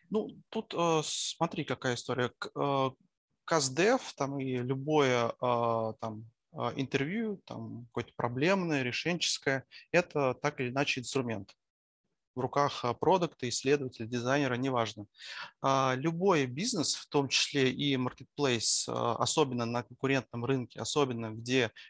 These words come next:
лёгкая, лёгкий переход от одного, а, поставщика услуги к другому, он, а, зарабатывает на, во-первых, не всегда на, ну, в основном на Unity, но зарабатывает в том числе на долгом удержании клиентов.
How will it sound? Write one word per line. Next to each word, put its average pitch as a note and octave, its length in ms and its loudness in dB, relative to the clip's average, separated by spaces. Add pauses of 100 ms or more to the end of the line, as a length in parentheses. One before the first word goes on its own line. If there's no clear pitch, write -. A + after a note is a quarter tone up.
лёгкая, C3+ 640 4
лёгкий D3+ 380 2
переход C3 440 0
от A2+ 120 -8
одного, C3 580 2 (380)
а, A2+ 180 2
поставщика - 540 0
услуги B2 400 -2
к A#2+ 80 -14
другому, C3 480 0 (220)
он, G#3 360 2
а, B2 720 4 (120)
зарабатывает C3+ 920 2 (120)
на, A#2 760 0
во-первых, G#2+ 360 -6 (180)
не - 400 -4
всегда D#3 200 2
на, B2+ 80 -2 (160)
ну, G#3 220 0
в - 20 -12
основном C#3 300 -2
на C#3 80 0
Unity, C4 400 0
но D#3 300 0 (240)
зарабатывает D#3 480 2
в - 40 -14
том D3+ 100 0
числе - 200 -2
на C3+ 80 2
долгом D3 300 2
удержании C3 460 2
клиентов. C3 520 0